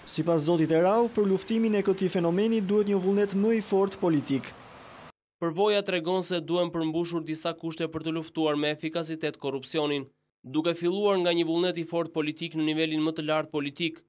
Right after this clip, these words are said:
Speaker 2: që përkthehet në masa praktike për të siguruar që policia, akuza dhe gjykatat kanë në dispozicion mjetet e duhura për të kryer punën e tyre,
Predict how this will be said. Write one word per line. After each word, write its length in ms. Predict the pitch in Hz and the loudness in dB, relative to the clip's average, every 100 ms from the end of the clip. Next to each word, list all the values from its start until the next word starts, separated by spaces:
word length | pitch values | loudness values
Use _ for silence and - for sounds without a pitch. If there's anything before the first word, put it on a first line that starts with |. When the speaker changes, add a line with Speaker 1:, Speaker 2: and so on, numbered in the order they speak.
| _ - | _ -16
Speaker 2:
që 160 | 170 | -8
përkthehet 400 | 156 156 160 156 | -8 -4 -2 -2
në 80 | 151 | 0
masa 320 | 156 151 156 | 0 -2 -4
praktike 480 | 151 151 - 156 156 | -4 -8 -6 -4 -4
për 200 | 151 143 | -6 -10
të 120 | 151 | -10
siguruar 440 | 139 151 151 151 143 | -6 -4 0 -2 -2
që 80 | 143 | -4
policia, 580 | 147 143 139 165 151 135 _ _ - | -4 -6 -6 -2 0 -2 _ _ -10
akuza 480 | 123 - 156 151 | -8 -2 -2 0
dhe 160 | 147 143 | -2 -2
gjykatat 560 | 143 165 165 156 151 _ _ _ - | -4 -2 0 0 -2 _ _ _ -4
kanë 220 | 160 160 | 0 0
në 80 | 160 | 0
dispozicion 560 | 160 - 175 165 165 156 | -6 -4 -4 -2 0 0
mjetet 380 | 165 165 165 | 0 0 -2
e 60 | 156 | -2
duhura 280 | 156 156 147 | 0 0 0
për 220 | 151 160 | -2 -8
të 80 | 160 | -2
kryer 260 | 156 143 | -2 -2
punën 280 | 143 139 135 | -2 -4 -2
e 80 | 135 | -2
tyre, 320 | 170 170 139 | -2 0 0